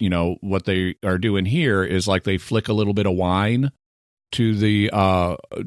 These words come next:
to the images to, uh, to honor them. And the Doctor is willing to do that, which is interesting. We don't normally see the Doctor participating in openly religious rites.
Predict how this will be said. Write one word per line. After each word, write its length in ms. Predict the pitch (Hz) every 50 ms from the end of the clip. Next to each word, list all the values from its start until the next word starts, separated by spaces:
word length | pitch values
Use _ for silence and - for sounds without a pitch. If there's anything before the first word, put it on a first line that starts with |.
| - - _ _ _ 123 131
to 320 | - - 107 101 101 101
the 180 | 98 101 101 104
images 540 | 101 107 110 104 113 117 117 117 113 - -
to, 420 | - - 98 92 92 90 92 85 -
uh, 300 | 90 90 87 85 85 85 - - - 113 110
to 100 | - 95
honor 320 | 85 73 95 98 101 107 113
them. 240 | 123 131 143 156 - - _ _ _ _ _ _
And 180 | - 113 110 113
the 60 | 117
Doctor 420 | 104 123 131 165 214 - - 160 131
is 160 | 117 107 113
willing 240 | 123 123 120 123 117
to 60 | 117
do 220 | 110 120 180 254 233
that, 320 | 135 90 76 69 65 -
which 200 | 95 95 98 -
is 100 | 120 107
interesting. 520 | 117 143 180 - 165 117 - - 85 76 76
We 120 | 80 87
don't 200 | 104 110 123 104
normally 340 | 117 120 123 123 117 113 107
see 180 | - - 131 123
the 100 | 113 98
Doctor 440 | 104 104 110 120 - - 104 95
participating 760 | - - 101 - 135 131 - - - 104 101 98 95 95 95
in 100 | 92 92
openly 440 | 92 90 107 104 - 104 101 101 95
religious 500 | 90 92 95 104 117 113 104 82 - -
rites. 420 | 76 73 67 60 57 - - -